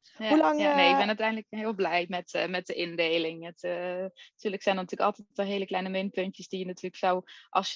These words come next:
Speaker 1: het nog een keer zou doen, zou veranderen. Maar dat is echt maar
Speaker 2: Ja.
Speaker 1: minimaal, eh, ja.
Speaker 2: D-, d-, dat heb je altijd. Dat heb je zelfs als je een huis bouwt en zo. Dus,
Speaker 1: Ja,
Speaker 2: eh, <laughs>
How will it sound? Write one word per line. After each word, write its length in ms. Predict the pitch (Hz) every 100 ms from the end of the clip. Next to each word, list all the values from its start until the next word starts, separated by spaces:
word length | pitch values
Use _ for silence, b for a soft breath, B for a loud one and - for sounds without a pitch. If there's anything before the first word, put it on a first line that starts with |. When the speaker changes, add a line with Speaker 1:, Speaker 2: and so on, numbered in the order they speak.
| -
Speaker 1:
het 20 |
nog 180 | 202 220
een 100 | 202
keer 140 | 190
zou 100 | 196
doen, 140 | 190 185
zou 180 | 185
veranderen. 420 | 175 175 202 247 220
Maar 100 | 175
dat 80 |
is 60 | -
echt 80 | -
maar 140 | 180
Speaker 2:
Ja. 60 | 180
Speaker 1:
minimaal, 1200 | 190 220 254 233 226 226 170 151 156 160 165 160
eh, 300 | 160 160 165 165
ja. 220 | 190 175
Speaker 2:
D-, 440 | 190 - _ - 170 -
d-, 180 | 226 -
dat 100 | 190
heb 140 | 202 214
je 60 |
altijd. 300 | 196 190 170
Dat 100 | 165
heb 140 | 180 190
je 60 |
zelfs 220 | 190 185
als 140 | 190 180
je 80 | 180
een 60 |
huis 200 | 170 170
bouwt 280 | 160 160 160
en 100 | 175
zo. 220 | 165 160
Dus, 160 | 165 202
Speaker 1:
Ja, 320 | 247 226 202
Speaker 2:
eh, 60 |
<laughs> 40 | 196